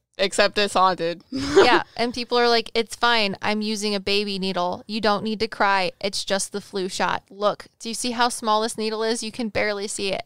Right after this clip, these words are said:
Speaker 2: And I look like
Speaker 1: Except
Speaker 2: SpongeBob when he's about to take his boating test.
Speaker 1: Except you're not having harm done to you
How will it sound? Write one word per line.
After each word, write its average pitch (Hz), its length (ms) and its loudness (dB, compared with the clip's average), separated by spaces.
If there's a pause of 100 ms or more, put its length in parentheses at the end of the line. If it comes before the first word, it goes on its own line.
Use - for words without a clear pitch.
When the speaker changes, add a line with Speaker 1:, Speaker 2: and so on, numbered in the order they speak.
Speaker 2:
And 185 120 -2
I 190 340 -2
look 190 280 -8
like 202 120 2
Speaker 1:
Except 262 260 4
Speaker 2:
SpongeBob 233 580 2
when 220 180 2
he's 220 180 -2
about 196 320 2
to 214 100 -8
take 196 220 -6
his 185 160 -6
boating 185 500 -2
test. - 400 -6 (580)
Speaker 1:
Except 196 380 -6
you're 214 100 -2
not 180 360 2 (880)
having 208 500 2
harm 208 440 4
done 202 280 4
to 214 100 -4
you 196 340 2